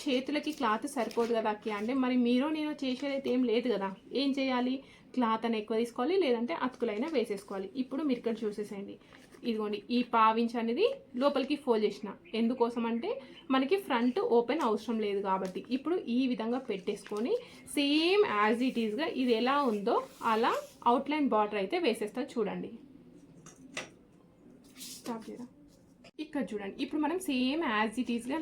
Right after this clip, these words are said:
లైన్ అయితే మార్క్ చేసేసుకున్నాం చంక కొలత. ఇక్కడ నెక్ కోసం ఇక్కడ కచ్ మార్క్ ఉంది కదా, ఈ ప్లేస్లో మార్కింగ్ అయితే పెట్టేసుకున్నాం, ఓకే కదా? ఇప్పుడు సేమ్ as it is-గా మార్క్ చేసేసుకున్నాం.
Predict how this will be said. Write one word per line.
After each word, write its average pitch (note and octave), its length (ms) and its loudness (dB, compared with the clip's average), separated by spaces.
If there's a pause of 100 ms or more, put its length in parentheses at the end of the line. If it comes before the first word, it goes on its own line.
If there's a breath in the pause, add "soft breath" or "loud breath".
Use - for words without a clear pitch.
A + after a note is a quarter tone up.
లైన్ G#3+ 240 0
అయితే B3+ 140 -2 (100)
మార్క్ G3+ 220 -2
చేసేసుకున్నాం G#3+ 500 -4
చంక G#3+ 200 -4 (100)
కొలత. G#3+ 180 -4 (140)
ఇక్కడ D#4+ 160 -2 (120)
నెక్ B3+ 160 0 (100)
కోసం D4 220 -2
ఇక్కడ C#4 200 -4
కచ్ A#3+ 220 -2
మార్క్ B3+ 200 -2
ఉంది B3 140 2
కదా, F#4+ 100 -2 (420 loud breath)
ఈ E4 60 6 (100)
ప్లేస్లో B3+ 420 2
మార్కింగ్ A#3 360 0
అయితే E4 240 -2
పెట్టేసుకున్నాం, G3 500 -6 (300)
ఓకే D#4+ 200 -2
కదా? F3+ 140 0 (260)
ఇప్పుడు A3+ 220 -6
సేమ్ C4+ 260 -2
as A#3 140 -4
it B3 80 -2
is-గా E4 240 -4
మార్క్ G#3 220 0
చేసేసుకున్నాం. G#3 440 -8